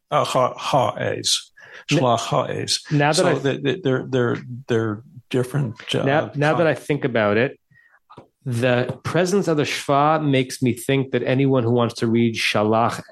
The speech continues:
Speaker 2: as being its own verb, as being,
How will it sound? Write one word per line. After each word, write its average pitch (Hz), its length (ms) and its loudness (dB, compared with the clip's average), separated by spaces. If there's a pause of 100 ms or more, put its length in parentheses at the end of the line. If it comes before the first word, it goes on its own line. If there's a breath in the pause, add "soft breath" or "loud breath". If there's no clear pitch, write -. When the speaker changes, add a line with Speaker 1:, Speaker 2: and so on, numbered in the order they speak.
(200)
Speaker 2:
as 107 420 0 (380 soft breath)
being 123 180 2
its 110 200 -2
own 123 380 2
verb, 120 560 2 (320)
as 107 180 -6
being, 113 500 0